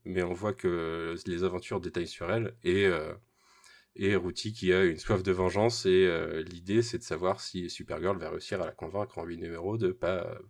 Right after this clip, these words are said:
de finir par pas tuer Crème. C'est Supergirl, donc c'est la cousine de Superman, on a quelques références au personnage, euh, qui sont là pour nous montrer, euh,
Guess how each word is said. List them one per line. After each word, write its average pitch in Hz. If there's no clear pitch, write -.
de 85
finir -
par -
pas 95
tuer -
Crème. -
C'est -
Supergirl, 123
donc 101
c'est 95
la 95
cousine 101
de 101
Superman, 117
on 98
a 87
quelques 98
références 92
au -
personnage, 104
euh, 98
qui 110
sont -
là 120
pour 101
nous 98
montrer, 107
euh, 90